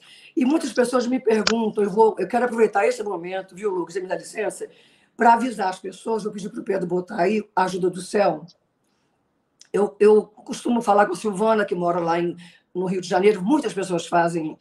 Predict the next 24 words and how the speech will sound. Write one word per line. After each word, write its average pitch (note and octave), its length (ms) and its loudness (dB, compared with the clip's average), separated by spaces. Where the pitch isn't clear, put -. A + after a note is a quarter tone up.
os E3 160 -8
olhos, F3 640 4
ah, C#3+ 140 -6
os E3+ 200 -6
escapulários, G3 560 0
mas G#3 160 2
é A3 60 2
importante A#3 800 0
que - 60 -8
você A3 240 -2
procure G#3+ 360 -6
uma F#3 140 -2
família F3+ 640 -2
que G#3 120 -4
faça A#3+ 720 2
rezando, F3+ 800 0
em A#3+ 260 4
oração, B3 540 -4
em A3 160 2
santidade. - 600 -6
Só C#4+ 400 2
fazer G#3 500 2
pra F3 120 -8
vender, F3+ 680 0